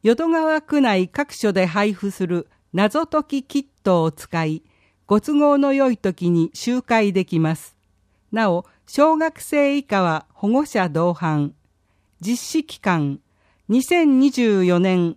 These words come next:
十月一日火曜から二千二十五年一月十日金曜まで。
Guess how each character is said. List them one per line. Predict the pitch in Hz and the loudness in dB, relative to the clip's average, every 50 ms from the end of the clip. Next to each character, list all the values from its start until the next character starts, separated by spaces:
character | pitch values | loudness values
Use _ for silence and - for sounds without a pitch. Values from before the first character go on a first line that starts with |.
| _ _ | _ _
十 | 190 170 240 285 311 311 | -6 -2 -2 0 0 0
月 | 311 320 294 - 269 262 247 | 0 0 -2 -2 -4 -6 -6
一 | - - 233 233 233 220 | -6 -6 -6 -6 -4 -4
日 | - 214 208 - - 196 170 _ | -4 -4 -4 -4 -8 -12 -12 _
火 | - - 214 226 | -8 -6 -2 0
曜 | 254 269 262 233 | 2 2 2 0
か | - - 160 156 | 0 -2 -4 -2
ら | 160 156 147 - _ _ _ _ _ _ _ _ - | -2 -2 -4 -6 _ _ _ _ _ _ _ _ -4
二 | 208 247 | -2 -2
千 | 254 - 359 349 330 285 269 262 | 0 0 2 2 4 4 4 4
二 | 269 285 254 | 4 4 2
十 | - 220 202 196 180 175 | 0 0 -2 0 0 -2
五 | 160 156 165 160 | -2 -2 -2 0
年 | 175 185 180 175 170 170 160 - _ _ _ _ | 0 0 0 0 0 -2 -4 -8 _ _ _ _
一 | - 190 - - 294 | -8 -6 -4 -2 0
月 | 285 302 294 294 - 262 262 254 | 0 0 -2 -2 -4 -6 -6 -6
十 | - - 233 233 226 220 | -4 -2 0 0 0 -2
日 | - - 202 196 185 185 - | -4 -6 -6 -6 -6 -8 -8
金 | - - 254 262 269 262 262 | -2 0 2 2 4 4 4
曜 | 247 226 202 180 165 | 2 2 2 2 2
ま | 156 151 143 | 0 0 -2
で。 | 135 139 127 - | -2 -4 -8 -12